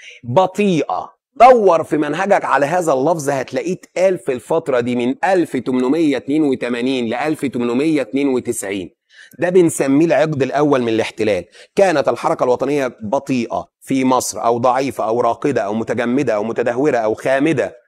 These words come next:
أو فيها خمول بسبب السيطرة الفعلية لإنجلترا من قبل كرومر و، آه، تخلي توفيق أو تأييد توفيق للاحتلال لأنه اعتقد أنهم أنقذوه من العرابيين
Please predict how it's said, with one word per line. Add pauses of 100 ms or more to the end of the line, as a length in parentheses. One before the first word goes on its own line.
(100)
أو
فيها
خمول (320)
بسبب (400)
السيطرة
الفعلية
لإنجلترا
من
قبل
كرومر (280)
و، (760)
آه،
تخلي
توفيق
أو
تأييد
توفيق
للاحتلال
لأنه
اعتقد
أنهم
أنقذوه
من
العرابيين